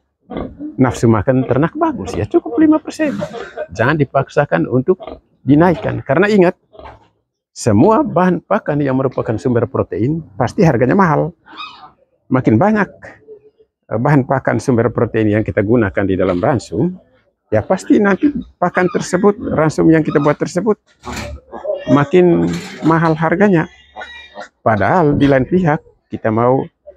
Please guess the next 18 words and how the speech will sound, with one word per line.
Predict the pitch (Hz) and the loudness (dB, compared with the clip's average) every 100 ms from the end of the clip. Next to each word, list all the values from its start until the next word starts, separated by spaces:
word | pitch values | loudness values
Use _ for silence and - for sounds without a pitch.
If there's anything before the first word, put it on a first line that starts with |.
| _ - | _ -4
mendapatkan | 113 113 117 120 123 117 107 | 0 2 2 0 2 0 0
keuntungan | 120 113 110 113 104 | 0 0 0 0 0
sebesar-besarnya | - 92 - 120 113 - 113 113 107 | -2 -4 -2 0 0 0 -2 0 0
dalam | 110 104 | 2 0
beternak, | 98 110 113 120 175 - | 0 -2 0 0 -2 -4
termasuk | - 104 98 - | -2 -2 -4 -8
beternak | 101 107 107 - | -6 -2 -2 0
babi, | 95 113 175 - | -2 0 0 0
ya, | - - _ _ _ 180 160 - - | -4 -18 _ _ _ -18 -18 -6 -4
pakan | - - - 127 | -4 -4 -2 0
harganya | 123 127 120 120 127 127 | 0 0 0 0 2 0
harus | - - | -2 -8
ditekan | 104 147 - 135 - 147 110 87 | -2 -2 -2 -8 -4 -2 -2 -4
sedemikian | 80 110 101 - 101 | -6 -6 -4 -2 0
rupa | 92 - - - _ 392 381 123 - - - | -2 -4 -8 -8 _ -16 -8 -8 -8 -14 -4
dengan | 101 101 - | 0 0 0
cara | - 151 160 175 - - - - - | 0 0 2 -2 -4 -18 -18 -14 0
mengkombinasikan | 127 143 - - 131 127 123 107 165 131 | 4 4 2 0 2 2 0 0 0 0